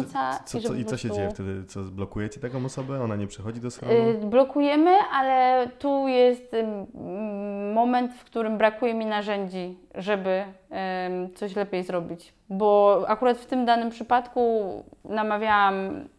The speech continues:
Speaker 1: tą osobę, ofiarę, żeby to zgłosiła na policję, ale nie chciała. I to jest okej, ma jakby prawo,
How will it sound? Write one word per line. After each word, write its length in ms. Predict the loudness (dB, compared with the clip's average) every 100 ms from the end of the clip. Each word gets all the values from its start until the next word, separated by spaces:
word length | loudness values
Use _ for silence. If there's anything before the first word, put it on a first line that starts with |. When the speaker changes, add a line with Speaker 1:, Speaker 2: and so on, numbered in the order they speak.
| _
Speaker 1:
tą 200 | -4 -4
osobę, 520 | -2 -2 2 2 0
ofiarę, 420 | -2 0 0 0 -4 -12 -20 _ -4
żeby 180 | -2 0
to 160 | -2
zgłosiła 560 | 0 -2 -2 0 2 2
na 100 | 0
policję, 480 | 0 -2 -4 -4 -2 -4 -8 _ _ _ _ _ _ _ _ _ _ 2
ale 200 | 4 4
nie 100 | 0
chciała. 440 | 0 2 2 2 -6 _ _ _ -10
I 60 | 0
to 100 | 0
jest 220 | 0 -4
okej, 380 | -4 0 0 0 -4 -10
ma 400 | -2 2 2 0
jakby 260 | -4 -6 -6
prawo, 580 | 0 2 2 0 -2